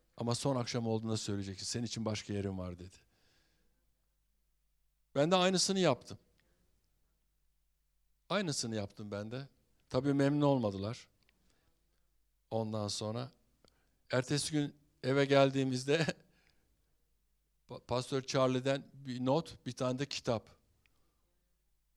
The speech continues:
İ-, İngilizcesi çok enteresan, counterfeit, yani şey,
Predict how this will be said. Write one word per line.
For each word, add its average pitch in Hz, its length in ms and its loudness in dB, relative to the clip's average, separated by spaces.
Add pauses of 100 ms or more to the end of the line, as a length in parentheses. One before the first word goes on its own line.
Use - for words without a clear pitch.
(640)
İ-, 117 320 -16 (140)
İngilizcesi 123 800 -4
çok 127 260 -6
enteresan, 107 640 -6 (440)
counterfeit, 123 640 -4 (520)
yani 113 240 -6
şey, 110 320 -2